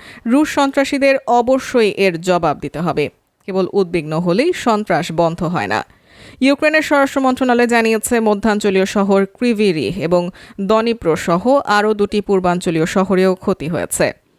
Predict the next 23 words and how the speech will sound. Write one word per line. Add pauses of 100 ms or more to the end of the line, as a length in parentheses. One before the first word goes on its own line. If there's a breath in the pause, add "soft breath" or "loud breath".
(240)
ভয়াবহ
এই
হামলা (260 loud breath)
ও
হতাহতের
পর
জেলেনস্কি
সরকার
মঙ্গলবার
শোক
দিবস
ঘোষণা
করেছে (420 loud breath)
এবং
পশ্চিমা
মিত্রদের
কাছ
থেকে
আকাশ
প্রতিরক্ষার
উন্নীতকরণের
দাবি
জানিয়েছে।